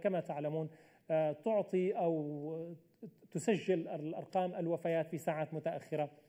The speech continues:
من، آه، الليل. في الهند الوفيات بحدود إحدى وثلاثين ألف حالة وفاة، أما الإصابات فيها هي، فهي، آه، مليون وثلاثمائة ألف حالة، آه، إصابة، آه، مؤكدة. أما في روسيا فالإصابات فيها،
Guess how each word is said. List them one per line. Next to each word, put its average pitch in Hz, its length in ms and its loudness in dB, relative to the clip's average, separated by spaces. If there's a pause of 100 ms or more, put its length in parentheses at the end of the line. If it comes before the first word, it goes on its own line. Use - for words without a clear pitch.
(340)
من، 165 440 2
آه، 156 260 -4
الليل. 147 340 2 (1000)
في 277 80 6
الهند 277 440 6
الوفيات 220 840 4
بحدود 220 800 2
إحدى 175 220 0
وثلاثين 170 540 0
ألف 190 200 0
حالة 170 360 0
وفاة، 175 360 2
أما 185 260 2
الإصابات 165 480 0
فيها 175 240 2
هي، 170 240 2
فهي، 165 420 2 (500)
آه، 156 120 6
مليون 175 420 4
وثلاثمائة 160 720 0 (140)
ألف 170 180 0
حالة، 156 300 2 (260)
آه، 156 260 -4
إصابة، 156 460 0 (380)
آه، 151 160 2
مؤكدة. 151 580 -4 (760)
أما 294 200 6
في 254 160 4
روسيا 233 440 4
فالإصابات 185 1160 4
فيها، 160 480 0